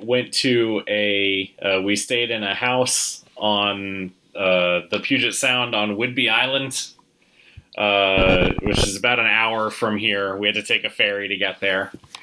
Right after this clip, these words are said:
Uh, and, uh, we stayed there for just a couple days, and we worked during the day and then went out and did stuff. Uh,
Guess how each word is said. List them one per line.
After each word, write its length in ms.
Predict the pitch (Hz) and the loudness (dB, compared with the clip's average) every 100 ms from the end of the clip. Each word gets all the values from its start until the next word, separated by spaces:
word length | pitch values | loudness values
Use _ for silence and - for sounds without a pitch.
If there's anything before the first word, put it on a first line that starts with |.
| - - - - - | -18 -20 -20 -10 -2
Uh, 560 | 98 95 92 92 92 92 | 2 4 4 2 2 0
and, 320 | 101 98 95 | -2 -2 0
uh, 500 | 92 92 90 90 87 | 2 4 4 2 2
we 180 | 85 95 | 0 -2
stayed 380 | 92 - 113 107 | 0 0 0 0
there 200 | 107 104 | 0 -2
for 200 | - 107 | -2 -2
just 200 | 104 151 | -2 -2
a 60 | 170 | -2
couple 280 | 170 139 117 | -2 -2 0
days, 380 | 110 113 107 | 2 0 -2
and 60 | 117 | -6
we 60 | 107 | -4
worked 300 | 104 107 101 | 0 -2 0
during 220 | 104 101 | 0 0
the 80 | 98 | 0
day 240 | 95 95 | 0 0
and 120 | 95 | -2
then 140 | 92 92 | -4 -4
went 140 | 90 | -2
out 180 | 90 85 | 0 -2
and 80 | 90 | -2
did 160 | 92 87 | -2 -2
stuff. 440 | - 92 87 - - - - | 0 -2 -2 -10 -20 -20 -10
Uh, 500 | - 98 92 92 92 | -2 0 2 2 0